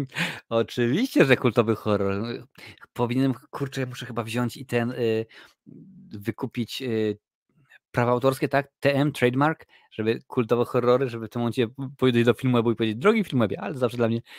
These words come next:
również dobra, e, dobra reklama. Kultowy horror Johna Carpentera Coś może doczekać się kontynuacji po latach. Źródłem plotek i domysłów nie są jednak widzowie, którzy chcą zobaczyć dalsze losy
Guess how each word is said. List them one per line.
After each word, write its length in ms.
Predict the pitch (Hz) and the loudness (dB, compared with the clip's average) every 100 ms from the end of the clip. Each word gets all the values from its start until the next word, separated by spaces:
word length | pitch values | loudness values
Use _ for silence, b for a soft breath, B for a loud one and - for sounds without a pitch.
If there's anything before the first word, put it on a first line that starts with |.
| B B | B B
również 280 | 113 113 104 | -2 0 2
dobra, 380 | 104 101 104 - | 2 2 2 2
e, 200 | 110 104 | -2 -2
dobra 360 | 107 101 101 | -2 -2 -2
reklama. 380 | 101 101 95 85 - B B _ | -2 -4 -6 -8 -12 B B _
Kultowy 300 | - 131 202 | -4 0 2
horror 340 | 135 127 120 110 | 6 6 6 2
Johna 160 | 120 120 | 0 0
Carpentera 480 | - 107 110 107 101 | 0 -4 -2 0 -2
Coś 460 | - - 127 - - | -4 -2 0 -2 -4
może 320 | 120 147 165 | 0 0 0
doczekać 360 | 151 - 151 - | -2 -4 -4 -4
się 100 | 143 | -4
kontynuacji 680 | - 170 135 117 120 - | -2 -2 -2 -2 -4 -6
po 160 | 135 180 | -8 -2
latach. 400 | 185 - - - b b b - | 0 -2 -6 -16 b b b -6
Źródłem 420 | 113 165 160 131 | 0 2 4 2
plotek 300 | - 151 139 | 0 -2 0
i 40 | 123 | 2
domysłów 340 | 127 139 131 - | 2 2 -4 -2
nie 320 | 123 127 135 | 0 2 0
są 180 | - 120 | 0 0
jednak 580 | 113 113 113 110 - 110 | 2 2 0 -2 -4 -8
widzowie, 440 | 113 110 101 151 | -2 -2 0 -4
którzy 240 | - 117 107 | -4 -4 -4
chcą 240 | - 113 | -2 -2
zobaczyć 280 | 107 113 - | 0 -2 0
dalsze 280 | 117 110 113 | -2 0 0
losy 280 | 113 - | 0 -2